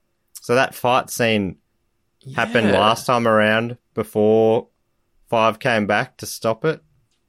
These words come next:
Speaker 1: You know what I mean?
Speaker 2: Yeah,
Speaker 1: Like,
Speaker 2: so
Speaker 1: the
Speaker 2: what
Speaker 1: apocalypse has already happened at least once.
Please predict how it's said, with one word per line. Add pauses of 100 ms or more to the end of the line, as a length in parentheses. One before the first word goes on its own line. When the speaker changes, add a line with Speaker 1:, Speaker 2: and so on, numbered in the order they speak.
(460)
Speaker 1:
You
know
what
I
mean? (840)
Speaker 2:
Yeah,
Speaker 1:
Like,
Speaker 2:
so
Speaker 1:
the
Speaker 2:
what
Speaker 1:
apocalypse
has
already
happened
at
least
once.